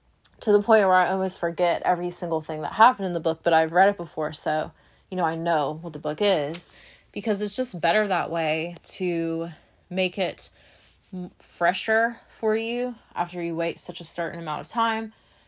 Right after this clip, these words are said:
before you read it again. But that helps you get out of a reading slump because you know you're gonna love the book since you are, since you have already read it. And if you have waited for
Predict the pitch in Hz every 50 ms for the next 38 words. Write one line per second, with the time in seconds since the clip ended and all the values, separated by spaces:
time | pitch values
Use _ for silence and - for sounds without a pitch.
0 | _ _ - 180 - 196 190 190 190 185 180 180 180 165 160 165 165 - 208 214
1 | 226 226 214 214 214 220 214 - _ _ _ _ _ _ _ _ - 185 - 214
2 | 226 226 233 240 254 247 240 - 220 214 208 190 185 180 170 170 160 160 165 156
3 | 160 160 156 - 160 160 165 160 165 180 160 160 160 160 160 160 165 165 165 165
4 | 156 147 151 151 160 151 - 156 147 - - - 160 156 - 156 147 151 156 -
5 | - _ _ _ - - - - 175 160 - 156 160 165 196 190 190 180 160 165
6 | 165 - _ _ - - - - _ _ _ _ _ _ - 190 196 196 190 190
7 | 180 170 165 160 151 151 156 151 - - 190 196 190 - 202 196 185 185 202 190
8 | 185 180 175 185 196 208 214 208 208 196 185 - - 165 160 160 160 160 165 170